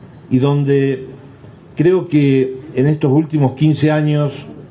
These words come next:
hemos fortalecido esa idea de trabajar juntos con el gobierno provincial y con el gobierno de la nación cuando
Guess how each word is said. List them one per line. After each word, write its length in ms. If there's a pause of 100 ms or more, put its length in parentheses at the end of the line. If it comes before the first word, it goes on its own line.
(520)
hemos 480 (460)
fortalecido 840
esa 340 (460)
idea 600 (640)
de 80
trabajar 500
juntos 480
con 180
el 200
gobierno 760 (500)
provincial 760 (180)
y 40
con 220
el 60
gobierno 460
de 100
la 120
nación 460
cuando 560